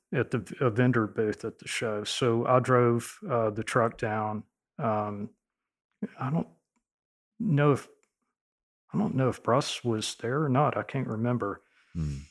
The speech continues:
Speaker 1: Um, but he, they had, um, signed me up for a workshop with John Naka, who was the he-, headliner. And of course, I'd known John and Ben Oki from, you know, being Brussels. Um,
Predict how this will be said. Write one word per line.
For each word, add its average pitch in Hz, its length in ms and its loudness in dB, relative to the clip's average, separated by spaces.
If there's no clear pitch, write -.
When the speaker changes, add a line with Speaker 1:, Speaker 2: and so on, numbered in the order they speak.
Speaker 1:
Um, 120 540 8
but 131 380 4
he, 165 420 8
they 151 260 4
had, 131 320 4
um, 117 420 0
signed 143 380 6
me 135 140 8
up 123 180 4
for 117 220 2
a - 20 4
workshop 113 760 2
with 127 200 -2
John 113 280 0
Naka, 143 440 -2
who 113 140 0
was 107 420 -4
the 127 200 2
he-, - 360 -4
headliner. 107 580 2
And 139 200 6
of 127 60 4
course, 131 260 -2
I'd 123 180 4
known 117 240 4
John 110 520 2
and 113 180 -2
Ben 113 160 2
Oki 110 480 0
from, 107 420 -4
you 120 140 0
know, 104 100 -6
being 110 420 -4
Brussels. 113 640 -2
Um, 120 500 6